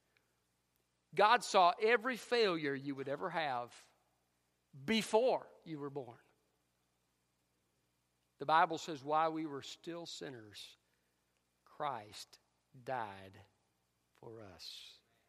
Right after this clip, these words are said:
He's the Lamb slain from the foundation of the world. That means God knew we were gonna sin. He knew every sin that every human being that would ever live would make. Every sin that would happen, God knew.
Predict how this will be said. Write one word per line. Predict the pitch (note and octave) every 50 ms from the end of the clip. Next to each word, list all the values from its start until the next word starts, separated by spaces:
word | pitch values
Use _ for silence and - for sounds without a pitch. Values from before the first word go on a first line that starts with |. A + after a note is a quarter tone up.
| _ _ _ _ _ _ _ _ _ _ _ _ _ _ _ _ _ _ _ _
He's | - E3+ E3+ D3 C3
the | E3 E3
Lamb | E3+ E3+ F3+ F3+ E3+ D#3+
slain | - - - F3 F3 E3+ F3 E3
from | - F3 E3
the | E3 D3+
foundation | - F3 E3+ D#3+ D#3+ D#3+ D#3+ E3+ E3 - F3 F3
of | D#3+ D3+
the | D#3
world. | D3+ D3 C#3+ C3+
That | C#3 E3 F#3+ G#3
means | F#3+ D#3+ C#3+ C#3
God | D3 E3 E3+ F3+ F3+ E3
knew | F3+ F#3 F#3 D#3+ C3+
we | B2 C3 B2+
were | B2+
gonna | C3 C3 B2 A#2+
sin. | - - C3+ B2 A2 - - - - -
He | - F#3+
knew | F3+ F3 E3
every | D#3+ E3+ E3 E3 E3+
sin | - - - F#3+ F#3 F3+ F3
that | D#3+ C#3+ -
every | - F3 F3 D#3+ F#3 F3
human | B2+ F3+ F#3 F3+ F3 E3+ D#3+
being | D#3+ E3+ F3+ F#3 F3+ D3+
that | C#3 D3 - _ - - - _
would | - D#3+ D#3
ever | E3 F#3+ G3+ A#3+ B3
live | B3 A#3 G3 D#3 C#3+ C#3
would | D3 D#3 D3+
make. | D#3+ F3 F3+ F3 D3+ C3+ C3+ - - - -
Every | - A#3+ C#4 C#4 D#4+ E4 C#4+
sin | - - - - E4 D4+ A3+ F3+ E3+
that | F3 F3+
would | F#3+ G3+ F#3
happen, | F#3+ A3 G#3 F#3 - E3+ C#3 - - - - _ - - _ _ -
God | C4+ D#4 D#4 E4 D#4 C#4
knew. | C#4 D4 E4+ D4+ G#3+ E3+ D3+ C3